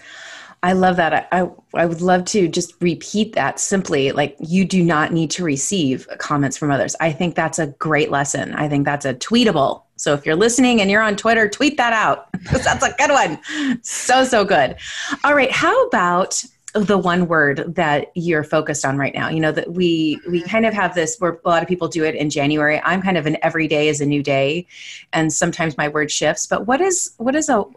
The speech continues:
Speaker 1: a, one of the big words that you're focused on right now?
Speaker 2: My big word that, that I've been focused on, uh, it's been less than a year. It's probably been about six months, is resilient.
Speaker 1: Ooh.
Speaker 2: And I wanna get to the place where, where I can receive,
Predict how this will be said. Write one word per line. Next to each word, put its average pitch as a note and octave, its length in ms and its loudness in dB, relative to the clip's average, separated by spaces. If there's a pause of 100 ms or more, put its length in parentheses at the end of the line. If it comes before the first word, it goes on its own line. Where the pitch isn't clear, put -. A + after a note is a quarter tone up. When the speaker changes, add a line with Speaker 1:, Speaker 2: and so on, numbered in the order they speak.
Speaker 1:
a, F3+ 60 -2
one F#3 180 0
of F3 60 2
the E3 80 0
big E3 220 -2
words D#3 260 0
that D3+ 100 -4
you're C#3+ 120 -6
focused - 400 -6
on C3 100 -8
right - 160 -12
now? - 200 -10
Speaker 2:
My G#3+ 120 2
big A3 240 0
word G3 260 4
that, F3+ 220 0 (180)
that D#3+ 240 0
I've D3+ 200 0
been D#3 140 -2
focused D#3 340 -4
on, D3 260 0 (240)
uh, D#3+ 140 0 (960)
it's G3 160 0
been G3 180 4
less A#3+ 200 2
than F3+ 120 2
a F3+ 80 2
year. D3+ 120 2
It's D3 140 0
probably A3 220 4
been F#3 160 0
about D#3+ 200 0
six - 200 -2
months, D#3+ 260 -2
is G3 160 0
resilient. F#3 720 0 (580)
Speaker 1:
Ooh. F3+ 320 -2 (160)
Speaker 2:
And G3 120 2
I - 120 0
wanna A#3 300 4
get C#4+ 180 2
to - 80 -12
the C#4+ 140 4
place E3 600 0
where, E3 640 2 (520)
where G#3 260 2
I G3+ 180 2
can B3+ 220 -2
receive, G3+ 1040 0